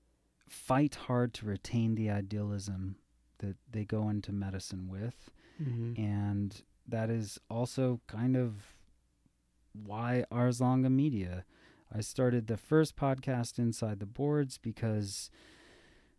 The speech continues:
Speaker 1: I wanted to help med students study for their board exams. It was two thousand fifteen, the third wave of podcasting was beginning, and nobody was doing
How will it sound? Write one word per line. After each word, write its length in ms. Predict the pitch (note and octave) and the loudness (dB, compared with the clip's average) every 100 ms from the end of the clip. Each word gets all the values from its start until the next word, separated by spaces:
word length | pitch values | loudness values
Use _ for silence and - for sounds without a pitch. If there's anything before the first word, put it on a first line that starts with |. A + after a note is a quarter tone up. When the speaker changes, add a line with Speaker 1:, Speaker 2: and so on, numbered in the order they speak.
| _ - | _ -4
Speaker 1:
I 80 | B2+ | 0
wanted 280 | B2 B2+ A#2+ | 6 6 6
to 80 | |
help 220 | C3 B2+ B2 | 4 6 6
med 260 | B2 A#2+ | 6 6
students 800 | - - - C3 B2 B2 - - - | 2 -4 4 6 8 6 2 -8 -10
study 460 | - - A#2+ A#2+ | -4 2 4 4
for 180 | A#2+ C3+ | 4 2
their 140 | B2+ C#3 | 2 2
board 280 | A#2+ G#2 | 2 0
exams. 800 | F#2+ F#2+ G2+ F#2+ G2 C#3 D#3+ - - _ _ _ _ _ _ - | -2 -6 -6 -4 0 -2 -2 -8 -14 _ _ _ _ _ _ -4
It 60 | C3 | 2
was 160 | B2+ - | 2 4
two 160 | C3+ | 2
thousand 340 | C3 C3 C3 B2 | 4 6 6 4
fifteen, 600 | C3+ - - C3+ C#3 B2+ | 2 -2 6 8 10 8
the 80 | |
third 460 | G#2+ - C#3+ C3+ B2+ | 4 2 6 8 6
wave 340 | B2 A#2+ A#2 A2+ | 6 6 4 2
of 180 | G#2+ | -2
podcasting 840 | - A#2+ A#2 - A#2+ G#2+ G#2 - A2+ | -2 0 0 -2 -4 -4 -2 0 2
was 160 | A2 G#2 | 2 0
beginning, 500 | A#2 A2+ G#2+ C3+ D3+ - - - - _ - | 0 2 4 2 0 -10 -20 -20 -20 _ 0
and 480 | A2+ A2+ A2 A2 - | 4 6 6 4 0
nobody 500 | A2 A#2 A#2+ B2+ B2 | 0 4 6 6 6
was 260 | A#2+ G#2 | 6 2
doing 560 | G#2+ A#2 A2+ G#2+ G#2+ G#2+ | 0 2 4 4 4 2